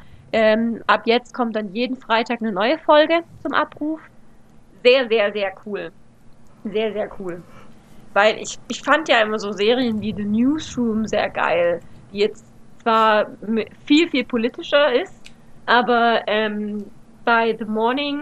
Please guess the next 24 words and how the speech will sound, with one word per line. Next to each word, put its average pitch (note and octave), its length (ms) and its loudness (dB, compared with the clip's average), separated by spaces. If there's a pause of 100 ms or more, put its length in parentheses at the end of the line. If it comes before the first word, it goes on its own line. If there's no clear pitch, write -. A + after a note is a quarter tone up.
(280)
The A#3 60 -6
Morning A3+ 300 -4
Show C4 380 2 (300)
ist A#3+ 120 2
es B3 160 -4
halt A#3 380 2 (760)
dieser A#3 180 4
Blick C4 360 -2
hinter C#4 240 -2
die A3+ 100 -6
Kulissen, D#4+ 720 -4 (400)
ähm, A3 500 0
Machtgehabe, D4+ 1160 2 (240)
dann A#3 180 2
e-, A3 160 2
wird A3 160 0
eben A3 220 0
diese, A3+ 340 -2
diese G#3+ 280 -6
MeToo-Debatte, C#4+ 1160 0 (360)
dieses A#3 220 -6
ganze A3 680 0 (340)
um C4 420 2
dieses, A#3 520 -4